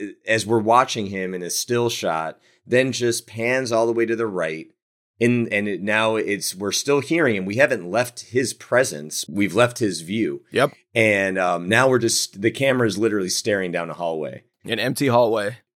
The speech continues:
Speaker 1: And we're hearing him, this phone call continue. Now, so many people have their own idea of what this means. Me personally, in the way that I still like to take it, but I love hearing everyone's take on it,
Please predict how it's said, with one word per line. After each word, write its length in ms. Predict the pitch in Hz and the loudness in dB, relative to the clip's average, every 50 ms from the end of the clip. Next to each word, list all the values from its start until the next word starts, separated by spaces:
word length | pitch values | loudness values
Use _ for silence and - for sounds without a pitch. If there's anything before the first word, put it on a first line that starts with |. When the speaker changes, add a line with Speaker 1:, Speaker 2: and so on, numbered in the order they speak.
| _ _ _ _ | _ _ _ _
Speaker 1:
And 160 | - 113 117 | 2 4 4
we're 140 | 113 117 110 | 6 4 2
hearing 800 | 107 - - - 143 143 143 139 127 117 98 92 90 90 90 87 _ _ _ _ _ _ | 2 -2 -4 -2 -2 0 2 2 2 2 2 0 -2 -6 -8 -12 _ _ _ _ _ _
him, 420 | 101 120 117 107 104 101 95 - - | 0 4 4 4 4 2 -4 -6 -10
this 240 | - 101 101 90 - | -10 -8 -6 -6 -8
phone 360 | - - - 117 110 107 98 | -8 -4 0 2 2 2 2
call 180 | - 95 90 85 | 0 0 -2 -2
continue. 580 | - 90 80 - 117 101 90 82 73 69 69 _ _ _ _ _ _ _ - | -2 -8 -8 -4 -4 -4 -4 -4 -8 -10 -12 _ _ _ _ _ _ _ 2
Now, 240 | 120 131 127 120 110 | 4 4 4 4 2
so 320 | - - - - 208 214 | 0 0 0 0 2 2
many 240 | 226 202 170 147 123 | 4 4 4 4 2
people 560 | 120 123 123 123 117 110 90 82 80 78 76 - - | 0 -2 -4 -6 -4 -4 -6 -6 -6 -8 -10 -10 -6
have 580 | 104 107 101 98 92 90 87 82 80 80 80 | -2 0 0 0 0 0 -2 -6 -8 -8 -4
their 240 | 104 107 110 110 107 | 0 2 2 2 2
own 340 | 104 101 95 92 90 90 87 | 2 0 0 0 -2 -2 -4
idea 680 | 69 87 95 92 90 85 73 104 107 101 98 92 90 87 | -4 -2 -2 -2 -2 -4 -4 -4 -2 0 2 2 2 2
of 320 | 76 82 87 85 76 78 | 0 -2 -4 -4 -6 -10
what 360 | 85 82 90 107 98 - - | -10 -4 0 0 0 0 -4
this 280 | - 98 82 - - - | -8 -8 -6 -6 -6 -6
means. 760 | 90 90 92 92 82 69 60 64 69 73 - - - - - _ _ _ _ _ _ _ _ _ _ _ _ _ - | -6 -6 -6 -6 -6 -8 -12 -14 -14 -10 -8 -8 -8 -8 -12 _ _ _ _ _ _ _ _ _ _ _ _ _ -4
Me 420 | 104 110 123 147 165 170 165 147 | 0 2 6 6 8 8 6 6
personally, 920 | 123 120 - - 131 131 143 143 - - 156 156 160 170 180 190 196 190 _ _ _ _ _ _ _ - | 2 0 -4 0 2 2 2 2 0 0 0 0 0 0 0 0 -2 -4 _ _ _ _ _ _ _ 0
in 140 | - 113 117 | 2 2 4
the 60 | 120 | 4
way 160 | 123 139 131 | 4 4 4
that 100 | 120 117 | 6 4
I 80 | 113 107 | 4 4
still 300 | - - - 151 156 139 | 2 0 0 2 4 4
like 160 | 113 95 - | 4 2 0
to 40 | - | -4
take 200 | - 98 85 85 | -6 -6 -4 -4
it, 80 | - | -2
but 100 | - 95 | -2 0
I 40 | 98 | 0
love 220 | 104 120 127 120 113 | 2 2 0 0 0
hearing 280 | 117 113 104 98 92 | 2 2 2 2 0
everyone's 600 | - 98 104 104 113 98 82 82 80 80 78 - - | -2 -2 2 2 2 2 2 -2 -8 -10 -10 -10 -10
take 280 | - - 90 82 73 - | -6 -4 -2 -2 -2 -4
on 200 | 76 76 76 73 | -6 -6 -6 -6
it, 220 | 73 73 73 - | -8 -8 -10 -12